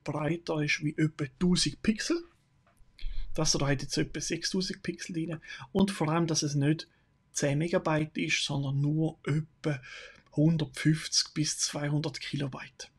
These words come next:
Damit nämlich Ihre Gäste auf Ihrer Webseite nicht zu lange müssen warten.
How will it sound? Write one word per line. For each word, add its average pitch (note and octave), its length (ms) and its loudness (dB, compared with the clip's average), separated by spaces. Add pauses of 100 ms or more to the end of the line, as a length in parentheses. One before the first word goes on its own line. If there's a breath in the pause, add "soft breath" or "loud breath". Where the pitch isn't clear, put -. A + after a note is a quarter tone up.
(320 loud breath)
Damit C#3 320 -2
nämlich C#3 420 -2
Ihre D#3 280 4
Gäste - 500 -4
auf - 140 -10
Ihrer D3 240 -2
Webseite D#3 580 -2
nicht D3 220 -4 (280 loud breath)
zu - 160 -6
lange C3+ 160 2
müssen C3+ 220 2
warten. D3 380 -6